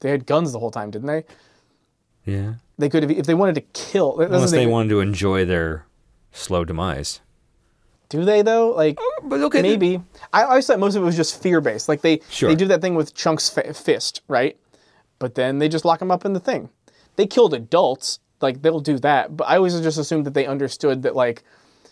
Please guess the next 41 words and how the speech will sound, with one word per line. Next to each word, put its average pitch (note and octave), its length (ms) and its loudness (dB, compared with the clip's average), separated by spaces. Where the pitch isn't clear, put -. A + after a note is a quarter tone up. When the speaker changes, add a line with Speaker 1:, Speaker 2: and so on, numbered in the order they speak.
Speaker 1:
killing E3 320 0
a C3 40 -4
kid D#3 300 -2
would, C3+ 220 0
would C3+ 320 -4
put D3+ 200 -4
the C3 80 -4
heat C#3 240 -2
on B2+ 120 0
them B2 120 -6
so C3 280 -4
much B2+ 220 -2
harder C3+ 440 -4
Speaker 2:
Mm-hmm. F#2 340 -6
Speaker 1:
that C3 140 -6
they, B2+ 220 0
and C#3 160 0
if B2 120 -4
they, C#3 120 0
they C#3 220 0
really A3+ 200 4
didn't F3+ 160 0
wanna E3 160 2
murder D#3 280 2
people, B2 260 -2
that B2+ 120 2
wasn't D#3+ 200 2
their C#3+ 100 0
goal. C#3 220 0
Their A#2+ 120 0
goal D3+ 160 0
was C#3 120 -6
to C#3 120 -10
get C3+ 400 -4
this B2+ 380 -6
gold B2+ 360 0
and A#2 100 -4
this A2 120 -6
treasure. A#2 340 -2
Speaker 2:
Okay. A3+ 220 2
Speaker 1:
So B2+ 400 2